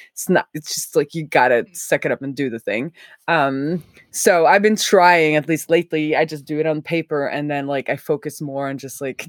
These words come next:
<laughs> doing, like, just doing things. Um, and the more you do, the less there will be on your to-do list, of course. And then also, what's fun about paper, if you do it prop-, like, if you do that method properly, you end up rewriting your to-do list again and again.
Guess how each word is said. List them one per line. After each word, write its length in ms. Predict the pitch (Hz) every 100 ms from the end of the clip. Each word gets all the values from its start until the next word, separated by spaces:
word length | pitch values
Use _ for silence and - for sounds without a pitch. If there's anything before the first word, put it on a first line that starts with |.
| 160
<laughs> 100 | -
doing, 360 | 202 190 226 - _ _
like, 120 | 208 -
just 240 | 170 - - - _ _ 156
doing 340 | 269 233 175
things. 480 | 170 113 156 - - - - _
Um, 500 | 165 147 139 123 143 151
and 100 | 151
the 60 |
more 140 | 156 147
you 100 | 147
do, 320 | 143 165 147
the 120 | 147 131
less 280 | 117 - -
there 120 | 73
will 140 | - -
be 180 | 73
on 120 | 64 69
your 120 | 65 -
to-do 240 | 165 220
list, 260 | - - -
of 120 | -
course. 320 | - - -
And 140 | 175 180
then 140 | 165
also, 680 | - 165 180 - 147 135 143 _
what's 240 | 170 175 -
fun 200 | 170 175
about 260 | - -
paper, 500 | - 156 208 247 254 _ _ _ _
if 120 | - 196
you 80 | 170
do 140 | 170
it 120 | 160
prop-, 260 | - 143 -
like, 220 | 160 160
if 100 | 160
you 60 | 160
do 140 | 156
that 180 | 139 131 _
method 340 | 170 170 202 185
properly, 460 | 220 214 220 220 220
you 140 | 170 190
end 220 | 165 165
up 100 | 170 147
rewriting 640 | 160 165 151 147 185 202
your 120 | 220
to-do 360 | 220 240 220 226
list 340 | 233 - -
again 260 | - 165 156
and 100 | 147
again. 340 | 139 131 220